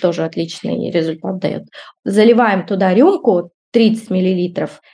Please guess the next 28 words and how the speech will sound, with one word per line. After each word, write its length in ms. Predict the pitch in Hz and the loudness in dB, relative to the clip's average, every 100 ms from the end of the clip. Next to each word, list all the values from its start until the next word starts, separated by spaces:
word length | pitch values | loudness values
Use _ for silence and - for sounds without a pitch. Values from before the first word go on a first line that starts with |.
| _ | _
на 220 | - 190 | -2 0
сильном 500 | 202 208 240 214 190 | 0 2 4 4 4
огне 400 | 190 180 214 294 | 2 2 4 4
алкоголь 560 | 294 190 - 190 233 240 | 4 0 0 2 4 4
выпаривается 720 | 196 196 202 220 208 185 - | 2 -2 0 0 0 -2 -4
за 140 | 180 180 | -6 -4
две 200 | 170 196 | -2 0
минуты 640 | 185 180 170 165 165 220 - | 0 0 -2 -2 -6 -6 2
полностью, 580 | 214 170 165 180 - 240 | 4 6 4 -2 0 0
так 200 | 208 190 | 2 -4
что 420 | - 190 185 180 - | -2 2 4 2 -8
детям, 580 | 185 202 190 196 190 185 | 0 2 2 2 2 0
э, 180 | 180 180 | 0 0
не 160 | 202 | -2
пьющим, 640 | - 196 202 - 180 175 | -2 -2 -2 -2 -4 -2
э, 100 | 180 | -4
болеющим 720 | 165 175 180 180 170 - 170 | -2 0 2 0 -2 -6 -6
людям 360 | 175 180 180 165 | -2 -2 -2 -4
это 160 | 160 185 | -2 0
можно, 640 | 180 165 165 190 233 - - - | 2 0 0 0 0 -2 -10 -2
алкоголь 520 | 185 185 185 180 170 | 0 2 4 2 2
там 200 | 170 165 | -2 -2
никакого 520 | 175 180 180 170 156 | -4 -4 -2 -2 -2
не 140 | 160 | -6
остается. 800 | 165 170 160 160 - - 220 254 - - - - | -6 -4 -4 -4 -8 -2 -2 -2 -6 -20 -20 -12
Все 260 | - 233 | 0 4
это 200 | 214 196 | 4 2
вместе 760 | 185 208 220 214 - - 165 185 | 2 4 6 4 0 -2 -4 -4